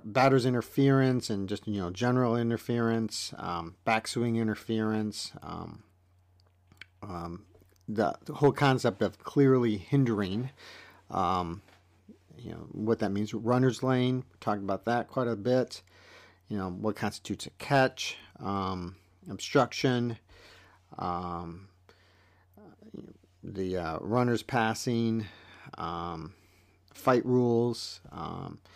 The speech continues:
uh, we even did, uh, uh, you know, stuff, you know, about bunts, video review, quite a bit on video review, which in a way really starts a, <laughs> you know, I mean, I don't know if I ever get an opportunity to work leagues that have the video replay. Um, you never know.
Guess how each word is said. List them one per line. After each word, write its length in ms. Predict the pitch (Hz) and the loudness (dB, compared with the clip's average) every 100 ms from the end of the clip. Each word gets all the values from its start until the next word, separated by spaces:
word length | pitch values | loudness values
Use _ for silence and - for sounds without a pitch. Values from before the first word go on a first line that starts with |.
| - - - _ - | -20 -20 -20 _ -16
uh, 60 | 101 | -4
we 140 | 98 | 0
even 260 | 113 110 104 | 2 2 2
did, 240 | 110 101 | 4 2
uh, 320 | 95 87 85 82 - - | 0 -2 -6 -8 -14 -16
uh, 220 | - 71 - | -10 -10 -8
you 80 | 87 | -10
know, 80 | 76 | -12
stuff, 340 | - 110 - | -6 -6 -4
you 100 | 104 | -6
know, 60 | 87 | -8
about 300 | 95 67 - - | -8 -10 -10 -12
bunts, 720 | 95 123 131 123 - - - - - | 0 4 4 2 -2 -10 -14 -20 -10
video 500 | 107 113 147 143 139 | 0 8 10 12 10
review, 460 | 120 113 104 127 120 | 10 4 4 4 4
quite 300 | - 175 160 | 4 6 8
a 40 | |
bit 160 | 131 117 | 8 6
on 140 | 107 | 4
video 220 | 107 104 | 2 2
review, 500 | 101 95 101 101 107 - - - - _ | 0 -2 2 2 2 -2 -20 -20 -20 _
which 180 | 131 - | -6 0
in 80 | 127 | 2
a 60 | |
way 320 | 120 139 131 110 | 6 8 8 6
really 240 | 113 113 | 4 2
starts 360 | - 117 110 - | 2 2 2 0
a, 200 | 87 - - - - | -4 -6 -20 -20 -18
<laughs> 300 | - - - | -18 -14 -10
you 80 | - - | -6 -2
know, 140 | 110 - - | -2 -2 -4
I 40 | 147 | 4
mean, 80 | |
I 120 | 135 151 | 6 8
don't 120 | 143 | 8
know 100 | 131 | 6
if 100 | 120 | 6
I 100 | 113 | 4
ever 120 | 107 | 4
get 120 | 104 | 0
an 60 | 104 | 0
opportunity 460 | 95 - - 104 | -4 -6 -4 -4
to 60 | 90 | -4
work 320 | 98 104 95 | -4 -4 -2
leagues 360 | 101 98 95 - | 0 0 -2 -4
that 220 | 92 85 - - - - - | -4 -4 -12 -18 -20 -18 -4
have 260 | 131 127 113 | 2 4 4
the 80 | |
video 460 | 101 104 104 98 92 | 2 2 2 2 0
replay. 640 | 98 101 - 95 90 98 - | -2 -4 -2 -2 0 -2 -6
Um, 400 | 90 87 - - - | -8 -8 -10 -16 -8
you 220 | 104 120 | 0 4
never 160 | 139 | 6
know. 160 | 117 | 4